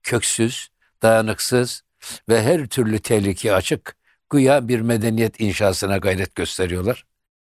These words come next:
O yüzden esas burada zat halinizden niye böyle bir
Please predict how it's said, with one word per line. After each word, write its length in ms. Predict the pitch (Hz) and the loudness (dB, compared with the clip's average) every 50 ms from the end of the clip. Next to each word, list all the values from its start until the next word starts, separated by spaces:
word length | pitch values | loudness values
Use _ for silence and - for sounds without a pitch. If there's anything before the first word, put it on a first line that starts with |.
| _ _ _ _ _ - | _ _ _ _ _ -2
O 120 | 135 135 | 0 2
yüzden 320 | 147 160 131 131 131 104 - _ _ _ _ _ _ - | 2 2 2 2 2 2 0 _ _ _ _ _ _ -4
esas 400 | - 135 - - 160 135 - - | -2 0 0 2 2 0 0 -2
burada 400 | - 120 156 147 107 110 117 127 _ _ _ _ _ _ _ 92 | 0 2 2 2 4 2 0 0 _ _ _ _ _ _ _ -6
zat 320 | 95 104 127 123 117 - 127 | 0 2 2 2 2 2 0
halinizden 520 | 123 113 110 107 104 104 107 117 104 107 | 0 0 0 -2 -2 0 2 2 2 2
niye 220 | 110 127 139 131 123 | 2 2 2 2 4
böyle 320 | 123 123 117 117 104 90 | 2 2 4 2 2 0
bir 220 | 101 90 - - | -2 -4 -6 -10